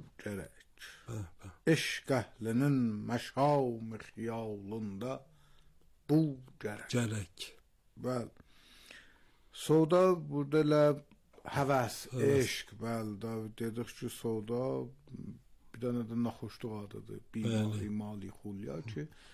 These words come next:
Speaker 1: bəzi həkimlər əslən eşqi də bir növ naxoşluq bilir.
Speaker 2: Bilirlər də sovdanı.
Speaker 1: Bəli, deyir, biz də yarın zülfünün həvəsində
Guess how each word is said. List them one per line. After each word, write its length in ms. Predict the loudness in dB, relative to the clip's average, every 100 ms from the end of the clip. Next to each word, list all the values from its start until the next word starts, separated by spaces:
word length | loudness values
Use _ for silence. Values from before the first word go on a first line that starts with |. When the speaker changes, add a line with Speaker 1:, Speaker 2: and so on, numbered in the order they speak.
| -12
Speaker 1:
bəzi 320 | -2 0 0 -2
həkimlər 480 | -4 -6 -2 0 0
əslən 240 | 0 -2
eşqi 340 | -2 -4 -4 -4
də 140 | -2 -2
bir 120 | 0
növ 220 | 0 2 0
naxoşluq 560 | -2 -8 -12 -10 -12 -10
bilir. 220 | -10 4
Speaker 2:
Bilirlər 500 | 6 8 8 6 6
də 140 | 2 0
sovdanı. 640 | 0 0 2 0 0 -2 0
Speaker 1:
Bəli, 380 | 4 4 2 2
deyir, 240 | 4 4 4
biz 160 | -2 2
də 80 | 4 4 4 -2 -10 -18 -20 -18 -10
yarın 460 | 2 4 6 6 4 4 2
zülfünün 560 | 0 0 0 2 2 2
həvəsində 580 | 2 2 0 -2 0